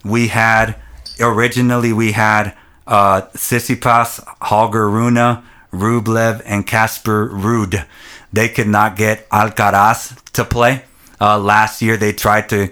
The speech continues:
get him to play, but he did not. But they filled out the other two spots, which is Hurkacz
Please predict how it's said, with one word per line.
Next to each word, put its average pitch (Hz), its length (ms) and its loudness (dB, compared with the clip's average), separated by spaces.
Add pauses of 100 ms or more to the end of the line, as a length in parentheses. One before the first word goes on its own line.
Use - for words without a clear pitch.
get 104 180 2
him 104 120 -2
to 104 120 -6
play, 107 280 0
but 101 180 -4
he 107 100 -2
did 101 160 0
not. 101 340 2 (440)
But 104 160 0
they 107 100 0
filled 110 320 -2
out 107 160 2
the 98 100 -6 (140)
other 104 240 0
two 101 220 -4
spots, - 500 -2 (360)
which 107 260 -2
is 104 260 -4
Hurkacz 117 680 0